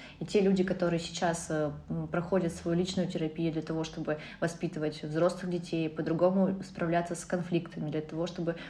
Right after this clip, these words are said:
э, по-другому строить отношения, а, ну, это те люди, которые делают оглом-, огромный вклад не только в свою жизнь, н-, не только её делают счастливее, но и в целом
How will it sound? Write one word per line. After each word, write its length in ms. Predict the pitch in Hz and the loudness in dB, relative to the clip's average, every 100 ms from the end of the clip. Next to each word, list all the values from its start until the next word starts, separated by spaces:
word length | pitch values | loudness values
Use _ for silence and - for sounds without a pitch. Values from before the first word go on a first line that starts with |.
| - - | -14 -8
э, 120 | 170 160 | -4 0
по-другому 460 | 175 180 202 202 | 2 4 6 4
строить 260 | 185 196 180 | 4 4 2
отношения, 680 | 170 170 - 214 247 185 - - - - | 2 -2 2 4 4 4 -2 -10 -12 -8
а, 340 | 156 156 151 160 - - - | -6 -4 -4 -6 -10 -18 -14
ну, 340 | 165 151 156 143 | -8 -4 -2 -2
это 200 | 143 147 | -4 -4
те 180 | - 160 | 0 2
люди, 160 | 196 | 2
которые 300 | - - 156 | 0 -4 -2
делают 240 | 160 160 156 | -2 -2 -2
оглом-, 320 | 170 170 175 | 2 2 2
огромный 320 | 170 170 160 | 0 2 0
вклад 320 | - 165 151 | 0 0 2
не 80 | 151 | 2
только 220 | 185 233 | 0 0
в 40 | - | -2
свою 320 | 170 165 160 | 0 2 2
жизнь, 400 | 156 143 151 147 | 0 0 -2 -2
н-, 140 | 160 147 | -2 0
не 120 | 170 180 | 0 2
только 200 | 226 202 | 2 4
её 160 | 175 | 4
делают 240 | 160 160 156 | 4 2 0
счастливее, 380 | - 160 147 151 | -2 -2 -2 -2
но 120 | 160 | -4
и 20 | |
в 60 | 156 | -2
целом 500 | 175 170 151 147 | 0 2 0 -2